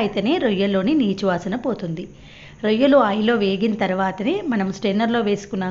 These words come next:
కొయ్యగూరను వేసేసి ఆయిల్ అంతా ఈ కొయ్యగూరలో కలిసేలా కలిపేయండి. చూడండి, కొయ్యగూర గిన్నెలో వేసినప్పుడు ఎక్కువ క్వాంటిటీ అనిపిస్తుంది, కానీ ఒక టూ మినిట్స్లోనే మగ్గిపోతుంది. క్వాంటిటీ చాలా తక్కువగా అనిపిస్తుంది. ఇలా ఆయిల్లో మగ్గిన తర్వాత రుచికి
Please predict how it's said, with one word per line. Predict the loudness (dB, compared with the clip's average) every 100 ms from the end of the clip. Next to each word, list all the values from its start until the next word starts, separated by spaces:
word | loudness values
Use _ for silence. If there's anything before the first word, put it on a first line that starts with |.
| -4
కొయ్యగూరను | -2 -2 0 0 -2
వేసేసి | -2 -4 -8 -6 -6 -6 -14 -20 -20 -8 -2
ఆయిల్ | 2 2 2
అంతా | 0 2 0 0 -4
ఈ | -4 -2
కొయ్యగూరలో | -2 0 0 0 0
కలిసేలా | -2 -4 -4 -6 -4
కలిపేయండి. | -2 0 -2 -4 -6 -8 -12 -20 -20 -20 -2
చూడండి, | 4 4 4 2
కొయ్యగూర | 2 2 4 4 2 -2 -2
గిన్నెలో | 0 2 2
వేసినప్పుడు | 0 -2 -6 -2 -2
ఎక్కువ | -2 -2 0
క్వాంటిటీ | 0 0 -2 -4
అనిపిస్తుంది, | -6 -6 -8 -8 -6 -6
కానీ | -4 -4 -6 -12 -8
ఒక | -4 0
టూ | 0 2
మినిట్స్లోనే | 2 0 -2 0 0 0
మగ్గిపోతుంది. | 0 -2 -2 -4 -2 -2 -2
క్వాంటిటీ | -2 -4 -4 -8 -6
చాలా | -2 -2 -2 -4
తక్కువగా | -6 -6 -6 -4
అనిపిస్తుంది. | -4 -8 -12 -10 -10 -10 -16 -20 -20 -20 -2 2
ఇలా | 4
ఆయిల్లో | 4 4 2
మగ్గిన | 2 -2 -2 -2
తర్వాత | -2 -2 0 0 0 -2
రుచికి | -2 -2